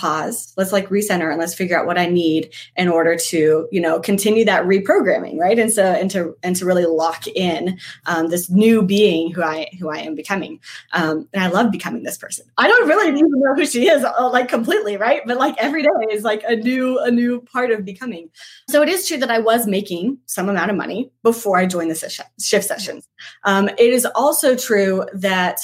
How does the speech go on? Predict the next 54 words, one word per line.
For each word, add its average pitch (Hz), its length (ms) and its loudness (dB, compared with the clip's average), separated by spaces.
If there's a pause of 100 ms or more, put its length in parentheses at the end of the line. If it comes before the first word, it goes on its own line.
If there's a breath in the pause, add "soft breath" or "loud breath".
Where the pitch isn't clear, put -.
(120)
um, 170 340 -4 (420 soft breath)
I 208 600 4
have 185 640 0
more 233 400 2
than 180 240 -4
doubled - 400 -10 (200)
<laughs> - 220 -4
in 302 120 6
the 247 80 6
last 202 320 0
six - 240 -8
months - 240 -12
of, 185 240 -4 (100)
of 185 140 -4
our 170 160 -2
revenue 151 400 -6
that 160 160 -12
we're 160 80 -8
bringing 156 320 -10
in. - 160 -12
So 156 180 -6 (300 loud breath)
I 185 100 2
think 185 460 -2
June 185 340 2
was 175 140 0
our 180 100 2
first 175 480 -4 (240)
revenue, 180 800 0 (220)
uh, 156 240 -2
breaking 165 400 -4
month. - 380 -8
And 190 120 2
that 170 100 0
was 175 140 -2
also 170 500 -2
the 165 160 -6
first 147 240 -6
month 147 200 -6
of 127 60 -20
the 143 100 -8
shift - 280 -10
sessions. - 440 -10 (320 loud breath)
So 185 120 2
I 180 60 4
think 190 160 2
we 185 80 2
were 180 140 4
hovering 185 360 -2
right 170 140 2
around 165 220 -2
twenty, 170 300 -4
thirty 262 300 0
a 240 60 2
month. 214 360 0